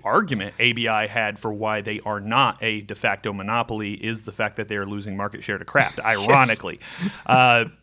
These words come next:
Speaker 1: they actually have over the limit of, uh, market share to be declared a monopoly. They engage in anti-competitive practices like a monopoly. So th-, this issue,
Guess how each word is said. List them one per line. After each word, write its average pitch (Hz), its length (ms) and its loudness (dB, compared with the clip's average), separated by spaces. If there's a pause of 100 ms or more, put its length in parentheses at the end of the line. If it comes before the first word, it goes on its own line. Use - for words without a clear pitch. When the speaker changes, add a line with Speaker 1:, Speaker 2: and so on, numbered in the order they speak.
(160)
Speaker 1:
they 135 320 2
actually 139 360 2
have 135 380 8
over 123 580 2
the 113 260 -4
limit 113 560 -2
of, 107 320 0
uh, 104 180 2
market 113 360 0
share 110 180 -2
to - 100 -14
be 92 120 -6
declared 151 320 0
a - 20 -2
monopoly. 135 560 2
They 107 160 0
engage 104 320 -4
in 98 80 -6
anti-competitive 92 680 -8
practices 147 520 0
like 131 160 2
a 135 40 -6
monopoly. 127 420 0
So - 180 -4
th-, 127 240 -2
this 160 220 -4
issue, 156 320 0